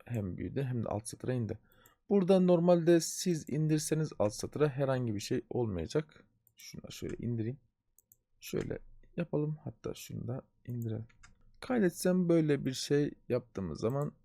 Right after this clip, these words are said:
gördüğünüz gibi herhangi bir şey değişmiyor. Sadece karakter sayısı değişti. Ama şöyle bir şey yapmış olsaydım şundan sonra şuraya gelip B R etiketimizi eklemiş olsaydık tarayıcımızı yeniledik. Gördüğünüz gibi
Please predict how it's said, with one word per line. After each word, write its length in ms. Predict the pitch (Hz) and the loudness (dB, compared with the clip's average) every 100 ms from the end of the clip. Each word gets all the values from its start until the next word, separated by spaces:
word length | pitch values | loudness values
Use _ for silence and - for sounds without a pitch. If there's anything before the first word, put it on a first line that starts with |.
| - | -6
gördüğünüz 360 | - 123 120 | -2 -2 -2
gibi 160 | 117 135 | -4 -4
herhangi 580 | 123 123 117 131 123 107 | -2 -2 0 0 -4 -6
bir 40 | |
şey 300 | - 104 - | -6 -6 -4
değişmiyor. 360 | 135 131 - - | -4 -4 -6 -6
Sadece 280 | - 98 - | -4 -4 -2
karakter 380 | 117 110 - | -2 -2 -2
sayısı 500 | - - - - 143 | -6 -6 -6 -6 -4
değişti. 420 | 120 98 - - - _ _ _ _ _ _ _ _ _ | -2 -2 -4 -10 -16 _ _ _ _ _ _ _ _ _
Ama 200 | 190 196 | 2 2
şöyle 380 | 190 - 175 147 | 2 4 4 4
bir 60 | 127 | 0
şey 200 | - 113 | 0 0
yapmış 340 | - - 113 | 0 -4 -10
olsaydım 460 | - - - 127 143 | -10 -6 -4 -4 -6
şundan 420 | - 110 101 92 | -6 -6 -4 -4
sonra 400 | - - 135 151 - _ | -6 -6 -4 -6 -12 _
şuraya 360 | - 147 143 | -8 -2 -2
gelip 300 | 139 139 139 - - _ _ _ - | 0 -2 -4 -8 -20 _ _ _ -10
B 500 | 143 139 143 180 185 | -6 -6 0 0 2
R 120 | 185 - | 2 0
etiketimizi 800 | - - - 151 143 139 151 - _ | -2 -6 -8 -6 -6 -2 -2 -2 _
eklemiş 480 | - 113 92 117 - - | -8 -6 -6 -6 -8 -8
olsaydık 640 | 95 - 95 104 151 _ _ _ _ - | -8 -4 -4 -4 -6 _ _ _ _ -4
tarayıcımızı 560 | 156 127 117 104 104 - - | -2 0 -2 -6 -8 -12 -6
yeniledik. 380 | 131 143 135 | -4 -4 -4
Gördüğünüz 300 | 123 117 101 | -2 -2 -2
gibi 200 | 104 135 | -2 -2